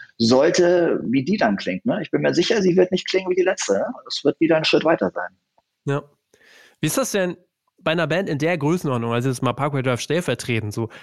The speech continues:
Speaker 2: was sind denn, du hast es eben schon so ein bisschen angerissen, wie es intern ist, aber was sind denn dann so die Herausforderungen, wenn man so eine Band verbuchen will, die ja quasi jeder sehen und wahrscheinlich jeder haben will? Also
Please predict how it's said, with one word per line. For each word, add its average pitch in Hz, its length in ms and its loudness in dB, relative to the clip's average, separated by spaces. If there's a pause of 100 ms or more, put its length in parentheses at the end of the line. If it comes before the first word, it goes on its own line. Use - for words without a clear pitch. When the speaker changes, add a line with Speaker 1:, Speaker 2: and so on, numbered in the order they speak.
(180)
Speaker 2:
was 139 160 -4
sind 254 180 0
denn, 165 200 -2
du 147 100 0
hast 160 140 -2
es 147 140 -2
eben 190 120 2
schon 180 180 0
so 156 80 -2
ein 147 60 -2
bisschen 208 260 -2
angerissen, 170 480 -2
wie 139 60 0
es 131 80 -4
intern 147 380 -2
ist, 165 120 -2
aber 151 160 0
was 165 140 -2
sind 226 160 -2
denn 175 140 0
dann 156 160 0
so 147 100 0
die 127 180 -2
Herausforderungen, 170 840 0 (280)
wenn 127 100 -2
man 123 120 0
so 175 240 0
eine 175 280 -2
Band 147 260 -2
verbuchen 160 540 -2
will, 160 260 0 (540)
die 143 60 0
ja 160 100 0
quasi 180 340 -2
jeder 214 460 0
sehen 190 320 -2
und 160 100 -4
wahrscheinlich 170 400 -2
jeder 190 640 -2
haben 185 540 -2
will? 107 200 -4
Also 135 300 -2